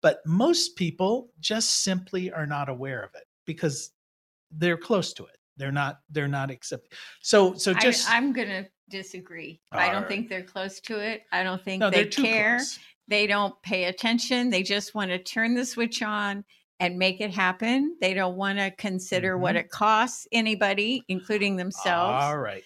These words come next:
Speaker 1: Well, let's not talk about how, um, annoying human beings can be. Uh, so let me talk a little bit about, uh,
Speaker 2: <laughs>
Speaker 1: the, the fossil fuel economy. So, um, most of us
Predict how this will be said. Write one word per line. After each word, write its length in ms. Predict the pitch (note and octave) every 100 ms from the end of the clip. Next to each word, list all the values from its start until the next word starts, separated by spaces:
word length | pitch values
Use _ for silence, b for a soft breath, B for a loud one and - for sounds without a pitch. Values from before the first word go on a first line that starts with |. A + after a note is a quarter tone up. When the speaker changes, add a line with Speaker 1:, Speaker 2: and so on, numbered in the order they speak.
| C#3+
Speaker 1:
Well, 180 | D3
let's 300 | D3+ D#3 D#3
not 160 | C#3+ C#3+
talk 180 | C#3 B2+
about 300 | A#2+ A2+ A2+ -
how, 420 | - A#2 A2 A2+ -
um, 480 | A#2 G#2 G#2 G2+ G#2 _ -
annoying 420 | A#2+ A2+ A2 G#2+
human 360 | C3+ A#2 A2
beings 360 | G2 G#2 G2+ G#2
can 220 | - G#2
be. 220 | G2+ F#3 - B B B B B
Uh, 280 | D#3 D#3+ D#3
so 160 | G3+
let 160 | F#3+ A#3+
me 80 | A#3+
talk 300 | A#3 A3+ A3+
a 40 |
little 220 | F#3 F#3+
bit 180 | E3+ F3
about, 540 | D3 C#3+ C#3 C3+ - - C3+
uh, 180 | C3+
Speaker 2:
<laughs> 200 | C3 A4+
Speaker 1:
the, 420 | G4+ F#4 F4+ F4+ C3
the 420 | C#3+ C3 B2 A#2+
fossil 300 | - E3+ E3
fuel 300 | C#3 D3+ A#2+
economy. 460 | G#2+ - G2+ F2+ G2+
So, 340 | - D#3 C3+ - B B B B -
um, 380 | D3+ D3 D3 -
most 460 | F3+ F#3 B3+ C4+ -
of 100 | G#3+
us 420 | G#3 - - -